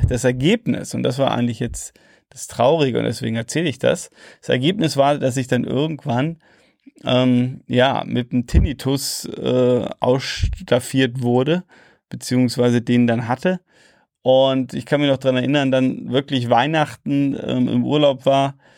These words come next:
ähm, irgendwo, ich glaub, in der Karibik und am Strand lag und einfach nur platt war. Also ich war fertig. Also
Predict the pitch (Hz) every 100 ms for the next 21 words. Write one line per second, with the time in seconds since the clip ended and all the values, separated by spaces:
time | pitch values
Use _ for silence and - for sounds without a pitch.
0 | _ _ _ - - 60 58 101 - -
1 | - 127 127 123 131 120 127 120 123 120
2 | 123 120 131 151 147 - _ _ _ _
3 | - 127 123 - - 123 147 147 139 127
4 | 123 127 135 135 - 160 - 117 - -
5 | _ - 233 131 123 - - 139 - 139
6 | 139 - 131 - 117 - - 117 117 127
7 | -